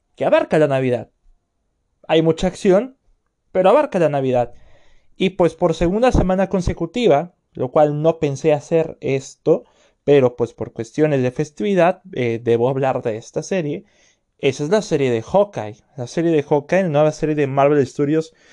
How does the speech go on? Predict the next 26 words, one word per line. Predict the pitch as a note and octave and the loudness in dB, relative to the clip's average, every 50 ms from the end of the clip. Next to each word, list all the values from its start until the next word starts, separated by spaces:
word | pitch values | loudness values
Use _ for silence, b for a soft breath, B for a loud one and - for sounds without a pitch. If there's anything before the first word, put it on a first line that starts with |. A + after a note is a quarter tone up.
| b b b _ | b b b _
que | - C#3+ C#3+ C#3 | -2 0 0 0
se | - - D3+ | 0 0 -2
estrenó | C#3+ - - - D3 C#3 C#3+ D3+ E3 F#3+ G3+ | -2 -4 -6 -4 -2 0 0 2 2 2 2
el | G#3 G#3 | 2 2
pasado | - D3 - - F#3 F#3 F3+ | 0 0 2 2 2 4 4
veinticuatro | E3 D#3 D3 C#3+ - - C#3+ - - F3 G3+ G#3+ G#3+ F#3+ F3 D#3+ | 2 2 0 -4 -10 -14 -8 0 2 2 2 2 0 -2 -4 -2
de | D3+ F#3 G#3 | -2 -2 -2
noviembre, | G3 F3+ D3+ C#3 C3+ C3+ C3 B2+ C#3+ D#3 F#3 - - _ _ _ _ _ _ _ _ _ | -2 -4 -2 -2 -2 -2 -4 -4 -6 -8 -8 -8 -10 _ _ _ _ _ _ _ _ _
coincidiendo | - - D3+ D3+ D3 - D#3+ D#3 E3 F3+ F#3+ F#3+ F3+ | -2 0 0 0 0 -2 -2 0 0 0 0 -2 0
casi, | - G3 F#3 F3+ - F3+ | 0 0 0 0 -4 -8
casi | - - E3+ E3 - - D#3 | -6 -4 -4 -4 -4 -6 -8
con | - C#3 C3 | -6 -4 -2
el | A#2+ A#2+ - | -2 -2 -2
Thanksgiving, | - F3+ G3 F3+ - C3+ C#3 C#3 C3+ D#3 F3+ G3 G3+ _ _ _ _ _ _ _ _ _ _ _ _ _ | -2 -4 -4 -6 -6 -6 -4 -4 -4 -4 -6 -8 -10 _ _ _ _ _ _ _ _ _ _ _ _ _
y | G3 G#3+ A3 A3+ A3+ B3 C4 C#4+ - - _ _ | -6 -4 -4 -2 -2 -2 -4 -4 -8 -12 _ _
es | - - D#3+ E3 E3 D#3+ - | -2 0 2 2 2 0 -2
una | F3 E3+ F3 F3 E3 | -2 -2 -2 -2 -2
serie | - - F3+ E3 E3 E3 E3+ F3 F#3 F#3 - _ _ _ _ _ _ _ _ - | 0 0 0 2 2 0 0 0 -2 -4 -8 _ _ _ _ _ _ _ _ 0
ambientada | E3+ F#3+ G3+ G3+ F#3+ F3+ E3+ - D#3+ D3+ D3+ D3+ D#3 D#3 D#3 D#3+ D3+ - - | 0 0 2 2 0 0 0 0 2 4 4 4 4 4 2 2 0 -2 -6
en, | C#3 C#3 C#3+ C#3 C#3 C#3+ D3 D3 D3 C3+ | -6 -4 -4 -4 -4 -4 -4 -6 -6 -4
ah, | B2+ B2+ B2 A#2+ A2+ A2 A2 | -2 0 0 0 -2 -4 -4
vísperas | - B2+ B2 - - B2 A#2+ A#2+ | -6 -6 -6 -4 -2 -2 -2 -2
de | A#2+ | -4
Navidad. | A2+ A#2 G#2+ G#2+ G#2 F#2+ - - _ _ _ _ _ b b b b b b b b b b b b b b b b b b _ _ _ _ _ _ _ _ | -6 -6 -6 -6 -8 -10 -12 -16 _ _ _ _ _ b b b b b b b b b b b b b b b b b b _ _ _ _ _ _ _ _
Entonces, | - F3+ F3 E3 D3 - - E3+ D#3+ D#3 D3 - F3+ F3+ F3+ F3+ - - | 2 2 2 2 0 0 2 2 2 2 0 0 0 0 -2 -2 -4 -2
eh, | D#3+ C#3+ C3 B2+ B2+ C3+ - | 0 0 2 0 0 -2 -4